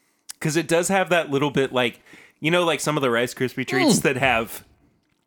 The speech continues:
Speaker 1: like, the mini,
Speaker 2: Oh.
Speaker 1: like, M and M kind of style
Speaker 2: Yeah, yeah,
Speaker 1: candies
Speaker 2: yeah.
Speaker 1: in 'em? That's
Speaker 2: Oh.
Speaker 1: what it tastes like.
Speaker 2: It tastes the s-, it tastes exactly like that. Like, that weird noise I just made was like
Speaker 1: <laughs>
Speaker 2: this artificial candy inside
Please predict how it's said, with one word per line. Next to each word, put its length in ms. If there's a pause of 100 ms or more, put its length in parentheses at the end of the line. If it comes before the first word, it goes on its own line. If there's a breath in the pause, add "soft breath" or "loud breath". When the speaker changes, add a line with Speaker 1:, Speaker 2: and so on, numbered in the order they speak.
Speaker 1:
like, 340 (180)
the 440 (240)
mini, 560
Speaker 2:
Oh. 40
Speaker 1:
like, 280
M 100
and 80
M 220
kind 200
of 60
style 300
Speaker 2:
Yeah, 140
yeah, 180
Speaker 1:
candies 240
Speaker 2:
yeah. 80
Speaker 1:
in 80
'em? 120 (400 loud breath)
That's 360
Speaker 2:
Oh. 40
Speaker 1:
what 100
it 120
tastes 300
like. 260
Speaker 2:
It 220
tastes 300
the 80
s-, 200
it 240
tastes 240
exactly 500
like 220
that. 300
Like, 180 (760)
that 280 (260)
weird 380
noise 320
I 80
just 240
made 240
was 240
like 180
Speaker 1:
<laughs> 1500
Speaker 2:
this 220
artificial 580
candy 500
inside 460